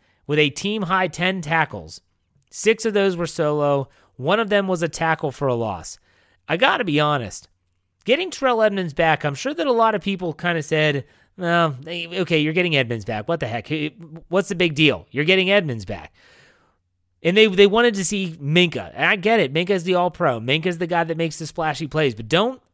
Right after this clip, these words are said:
overestimate what Terrell Edmunds does for that secondary. Could you imagine for a second what that secondary, which I've already named them several times, would have been like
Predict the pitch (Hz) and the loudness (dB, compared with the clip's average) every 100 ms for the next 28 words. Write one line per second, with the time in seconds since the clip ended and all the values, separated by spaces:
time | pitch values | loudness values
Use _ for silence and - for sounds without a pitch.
0 | 190 208 208 208 175 170 180 170 156 143 | 4 4 4 2 2 0 -4 -4 -2 -4
1 | - 147 160 151 143 143 120 139 139 127 | -4 0 0 0 -2 -6 -4 0 0 0
2 | - 113 117 185 175 123 87 - - - | -6 -6 -2 -2 -2 -4 -10 -16 -20 -20
3 | - 165 226 285 262 254 233 214 175 147 | -6 -2 0 2 4 4 2 0 0 0
4 | 180 160 143 117 160 196 220 180 180 165 | -2 -2 -4 -2 -2 2 0 0 -2 -2
5 | 147 135 131 127 131 156 190 175 175 165 | 0 0 0 0 2 2 2 0 0 0
6 | 147 - 151 147 151 147 139 127 117 147 | -4 -2 -2 -2 -4 -2 0 0 0 -2
7 | 123 143 147 120 110 | 0 -2 0 -2 -4